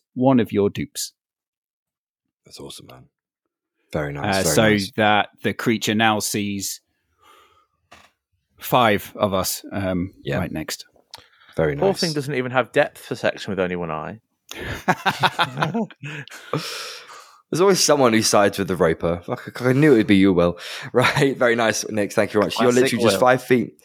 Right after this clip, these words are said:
Speaker 2: five feet behind Morota, who is five feet within touching distance of the
Speaker 1: I'm
Speaker 2: Roper.
Speaker 1: right next to Morota.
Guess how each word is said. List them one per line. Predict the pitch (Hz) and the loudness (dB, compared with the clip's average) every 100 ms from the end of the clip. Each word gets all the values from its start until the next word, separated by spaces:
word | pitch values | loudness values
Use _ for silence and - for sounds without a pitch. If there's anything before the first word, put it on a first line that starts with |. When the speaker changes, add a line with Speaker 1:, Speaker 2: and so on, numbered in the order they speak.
| _ _ | _ _
Speaker 2:
five | 127 131 135 | 0 0 0
feet | 131 | 0
behind | 120 117 117 120 117 110 104 | 0 -2 0 0 0 -4 0
Morota, | 104 95 - 85 | 2 2 0 -2
who | 92 | 2
is | 90 85 | 0 0
five | 92 92 - | 2 0 2
feet | 92 80 | 0 0
within | 90 92 | 0 0
touching | 90 80 87 | -2 -4 -4
distance | 87 - 80 - | -6 -6 -6 -4
of | 90 | -4
the | 85 | 0
Speaker 1:
I'm | 87 87 107 | 4 4 4
Speaker 2:
Roper. | 82 78 | 0 -2
Speaker 1:
right | 104 123 113 | 2 2 4
next | 113 - - | 2 2 -4
to | |
Morota. | 107 101 95 85 95 | -4 -2 -2 -4 -8